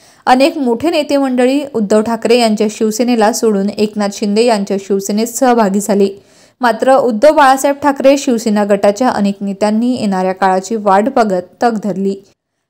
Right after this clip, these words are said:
यामध्ये अनेक दिग्गज नेते मंडळी जिल्ह्यात होती. आता मात्र जिल्ह्यात शिवसेनेला नवी उभारी आणून पश्चिम विदर्भात शिवसेनेची भगवी पताका डौलाने फडकविणारे ज्येष्ठ नेते व माजी उपमहापौर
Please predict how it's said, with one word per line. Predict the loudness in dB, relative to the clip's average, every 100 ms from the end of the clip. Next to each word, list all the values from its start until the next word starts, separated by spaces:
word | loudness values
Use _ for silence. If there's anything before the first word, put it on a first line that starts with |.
| _ -2
यामध्ये | 0 2 2 2
अनेक | 4 4 0 -4
दिग्गज | -6 0 0 0
नेते | -2 0
मंडळी | 0 0 2 2 0
जिल्ह्यात | -2 0 0 0
होती. | -2 -6 -8 _ _ -6
आता | -2 2 2
मात्र | 2 2 2
जिल्ह्यात | 2 2 2 2 -2
शिवसेनेला | -2 0 0 0 2 2
नवी | 4 2 2
उभारी | 0 0 2 4
आणून | 4 2 0
पश्चिम | 2 0 0 -2
विदर्भात | 0 0 2 2 2
शिवसेनेची | -4 -4 -2 -4 -4 -6
भगवी | -4 -4 -2
पताका | -2 0 0 2 2
डौलाने | 4 4 2 2
फडकविणारे | 0 0 0 -2 0 -2 0
ज्येष्ठ | -2 -4 -4 -4
नेते | -4 -2 -4 -4 -12 -20 _ -4
व |
माजी | 0 2 2 -2 -2
उपमहापौर | -2 -2 0 -2 0 2 2